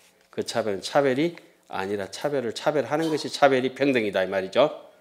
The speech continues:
예? 남자 보고 "아, 나라면 아, 나, 나, 나 못 넣지." 그러니까 차별이 차별이 아니라 차별이 즉시 평등이다. 건강에 그래 나오죠. 불견차별하고 차별을 없애지 아니하고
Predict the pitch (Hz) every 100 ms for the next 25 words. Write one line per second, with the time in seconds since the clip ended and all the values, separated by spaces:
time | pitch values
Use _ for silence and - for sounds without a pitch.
0 | _ _ _ - 151 - - - - -
1 | 131 143 131 110 110 123 117 104 101 110
2 | 101 104 101 98 95 87 90 87 82 -
3 | - _ _ - 101 98 _ _ _ _
4 | _ - - _ _ _ _ - - 170
5 | 170 131 113 - 131 127 101 95 107 98
6 | - - _ _ _ _ _ _ - -
7 | 160 131 113 - 117 - 180 185 - _
8 | _ _ - - 110 90 85 - 95 90
9 | 92 - - 113 127 147 135 123 104 107
10 | 110 143 - - - _ - 139 139 135
11 | 147 156 151 147 - 120 110 90 85 -
12 | - - 160 131 120 113 120 131 120 107
13 | 107 110 117 117